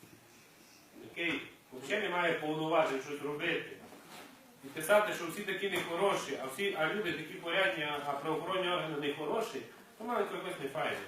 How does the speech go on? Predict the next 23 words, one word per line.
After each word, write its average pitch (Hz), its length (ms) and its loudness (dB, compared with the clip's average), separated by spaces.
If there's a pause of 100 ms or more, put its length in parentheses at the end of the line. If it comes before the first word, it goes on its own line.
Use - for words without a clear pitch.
(180)
Розумієте? 143 420 -4
Бо 165 60 -2
я - 180 4
особисто, 190 600 2 (520)
я 170 100 2
вам 175 100 0
чесно 151 300 2
говорю, 127 340 0
живу 262 200 2
на - 100 2
зарплату, 135 680 4 (300)
в 190 60 -6
мене 214 140 0
двоє 214 280 6
дітей, 151 500 2
в - 20 2
мене 175 180 0
жінка 185 360 -2
теж 156 180 0
працює 151 440 -4
в 139 100 -2
бюджетній 156 400 -2
установі. 135 420 -2